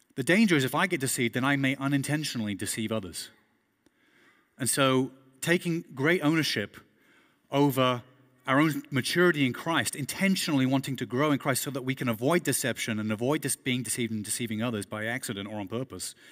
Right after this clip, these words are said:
so that we can glorify God all the more. And so in verse fourteen here, he says to Timothy, "Continue in what you have learned and what you firmly believed." And so as Christians, this is one of the biggest challenges is, as you go through life,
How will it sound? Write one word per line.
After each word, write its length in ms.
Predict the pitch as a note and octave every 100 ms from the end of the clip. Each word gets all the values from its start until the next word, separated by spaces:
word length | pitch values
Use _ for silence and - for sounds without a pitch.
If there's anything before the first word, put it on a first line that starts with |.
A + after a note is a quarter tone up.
| - - - -
so 160 | - B2
that 160 | A#2+
we 120 | A#2 B2+
can 220 | B2+ A2+
glorify 400 | A#2+ B2 A#2 A#2
God 320 | G#2+ A2 G#2+ -
all 340 | A#2 A2+ A#2
the 140 | A#2 G2+
more. 320 | A2+ G#2 D#2 - _ _ _ _ _ _ _ - - -
And 80 | B2
so 120 | D#3+
in 80 | D3
verse 180 | E3+ E3
fourteen 400 | E3 D3+ G3 A3
here, 380 | D3+ B2+ C3+ C3 - - -
he 140 | C3+
says 200 | C#3 D#3 C#3+
to 80 | B2+
Timothy, 360 | E3+ E3+ C#3
"Continue 540 | A#2 D3 - G#3 G3 F3
in 100 | D3+
what 160 | D#3
you 120 | C#3+
have 120 | C#3 B2+
learned 420 | C#3 B2+ F#2 - - _ _ _ _ -
and 160 | B2
what 100 | D3+
you 140 | C#3+ C3
firmly 420 | - D#3 D3+ D3
believed." 460 | C3+ C#3 B2+ F#2+
And 100 | A#2+
so 240 | - D#3+ C3+ - - _ _ _ -
as 220 | F#3 F#3
Christians, 360 | A3 A3 E3+
this 100 | E3
is 60 | E3
one 120 | F3
of 80 | F3
the 60 | D3+
biggest 260 | D#3 D#3+
challenges 500 | - F#3 G#3 C3+ A#2
is, 200 | G#2+ C3+
as 120 | D#3
you 60 | C#3
go 160 | D3 D3
through 200 | D#3+ D#3
life, 380 | A#2 B2+ -